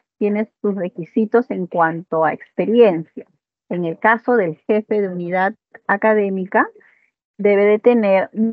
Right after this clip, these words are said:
mínimo cuatro años de experiencia como docente en educación superior.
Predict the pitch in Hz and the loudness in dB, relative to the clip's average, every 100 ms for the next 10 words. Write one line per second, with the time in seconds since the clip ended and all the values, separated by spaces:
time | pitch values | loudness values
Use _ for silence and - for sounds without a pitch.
0 | - 233 285 302 254 233 226 233 294 - | -6 2 4 6 6 4 2 0 0 -4
1 | - 190 185 - 208 202 190 196 208 220 | -2 2 2 2 2 2 0 -2 -6 -6
2 | 180 - 165 180 185 196 - 196 - 175 | -8 -6 -8 -6 -6 -6 -4 -4 -2 -2
3 | 165 170 - - 190 190 190 - - 185 | -2 -4 -6 -4 -4 -4 -6 -8 -6 -4
4 | 170 160 - 160 _ 190 185 190 - 196 | -4 -4 -4 -6 _ -2 -2 -2 -4 -2
5 | 165 160 151 143 139 | 0 0 0 0 -2